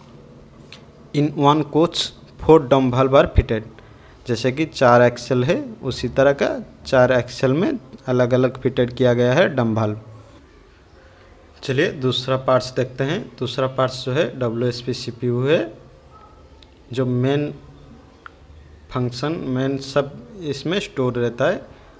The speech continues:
चलिए इसका जो तस्वीर है आप देख सकते हैं, इस तरह का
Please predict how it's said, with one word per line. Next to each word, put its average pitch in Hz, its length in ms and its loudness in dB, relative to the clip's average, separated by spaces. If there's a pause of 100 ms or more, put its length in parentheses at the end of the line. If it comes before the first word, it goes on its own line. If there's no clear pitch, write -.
(140)
चलिए 202 420 -4 (180)
इसका 127 300 -4
जो 131 460 -2 (460)
तस्वीर 131 400 -2
है 135 180 0
आप 123 100 -2
देख 120 260 -4
सकते 135 300 -6
हैं, 175 60 -6
इस 156 240 -10
तरह 120 180 0
का 117 480 -2